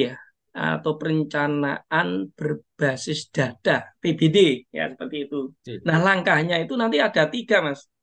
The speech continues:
Speaker 1: Identifikasi, kemudian refleksi, dan benahi. Nah, refleksinya itu tinggal klik di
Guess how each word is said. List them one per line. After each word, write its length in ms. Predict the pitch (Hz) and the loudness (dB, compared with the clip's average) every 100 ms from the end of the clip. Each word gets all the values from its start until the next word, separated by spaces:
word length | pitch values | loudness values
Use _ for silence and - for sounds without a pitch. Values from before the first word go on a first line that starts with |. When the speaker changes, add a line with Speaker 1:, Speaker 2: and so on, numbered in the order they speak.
| _ _ | _ _
Speaker 1:
Identifikasi, 1040 | 165 165 160 160 165 165 160 202 240 311 _ _ _ | -2 0 0 -2 0 2 2 0 0 -2 _ _ _
kemudian 560 | - 175 165 165 165 160 | -8 -6 -2 0 2 2
refleksi, 560 | 160 156 156 151 214 | 0 0 -2 -2 -4
dan 320 | 220 147 139 | 0 0 -2
benahi. 800 | - 160 151 139 131 143 139 131 151 - | 2 4 4 2 -2 -2 -2 -4 -12 -4
Nah, 100 | 143 156 | 0 2
refleksinya 480 | - 170 151 175 185 | 2 2 0 0 0
itu 120 | 254 233 | 0 -4
tinggal 400 | 190 143 139 139 | -2 2 2 2
klik 220 | 196 208 _ _ _ _ _ _ - | -4 -6 _ _ _ _ _ _ -2
di 160 | 143 | 0